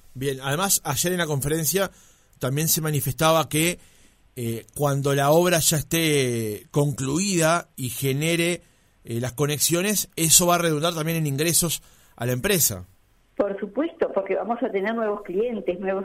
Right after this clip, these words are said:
Speaker 2: usuarios que también van a pagar, que hoy tampoco los está recibiendo el organismo. Y eso también va a ser una inyección, este, para poder afrontar lo que, este, lo que es esa inversión. Que como yo le digo, hay que distinguir entre gasto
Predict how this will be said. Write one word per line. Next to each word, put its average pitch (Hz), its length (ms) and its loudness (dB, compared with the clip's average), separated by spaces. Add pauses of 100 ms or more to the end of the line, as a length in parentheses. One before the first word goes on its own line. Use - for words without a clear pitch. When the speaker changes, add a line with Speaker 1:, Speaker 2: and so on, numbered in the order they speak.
Speaker 2:
usuarios 226 560 -2
que - 120 -2
también 185 420 -4
van 202 160 -2
a 220 100 -6
pagar, 180 460 -2
que 170 100 -4
hoy 190 240 -4
tampoco 196 480 -2
los 202 180 -4
está 180 240 -6
recibiendo 175 440 -10
el 165 80 -8
organismo. 180 680 -10 (140)
Y 190 160 0
eso 196 140 -2
también 202 500 -4
va 202 60 0
a 190 80 -8
ser 190 140 0
una 190 100 -6
inyección, 202 680 -4 (280)
este, 190 300 0
para 180 220 -2
poder 185 240 -2
afrontar 196 720 -4
lo 180 220 -2 (100)
que, 240 220 -2 (100)
este, 190 300 -6
lo 180 160 -2
que 180 80 -8
es 180 60 -12
esa - 200 -18
inversión. 156 640 -6 (540)
Que 226 100 0
como 233 240 -2
yo 262 140 -2
le 240 80 -2
digo, 165 460 0
hay 220 180 -2
que 220 80 0
distinguir 185 600 -4
entre 180 280 -2
gasto 262 360 -2